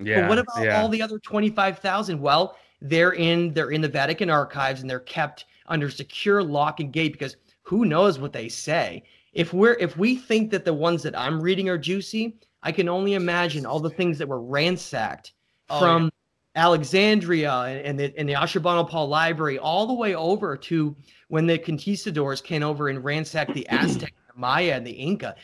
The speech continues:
Speaker 2: They stole all their ancient writings and stuff too. So we basically had this attempt to control the narrative by stealing all the information, then only providing us with these little bits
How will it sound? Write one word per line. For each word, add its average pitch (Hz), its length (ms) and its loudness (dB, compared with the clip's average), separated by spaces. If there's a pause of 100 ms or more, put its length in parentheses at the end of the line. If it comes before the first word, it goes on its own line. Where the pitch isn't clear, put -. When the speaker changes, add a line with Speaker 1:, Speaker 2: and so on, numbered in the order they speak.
(180)
Speaker 2:
They 175 120 6
stole 202 380 2
all 190 240 6
their 196 320 4
ancient 131 340 -6
writings 131 380 -2
and 131 80 -16
stuff - 260 -6
too. 220 240 0
So 147 200 -4
we 190 400 2 (180)
basically 175 420 2
had 156 220 -2
this 143 180 -6
attempt 175 440 -6
to 127 320 -6 (640)
control 180 680 2
the 151 100 0
narrative 139 440 -2
by 120 160 -4
stealing 180 600 0
all 147 180 4
the 143 100 -4
information, 139 540 -6
then 127 160 -6
only 170 260 0
providing 135 560 -4
us 131 260 -4
with 135 100 -10
these 123 180 -14
little 120 320 -10
bits - 440 -8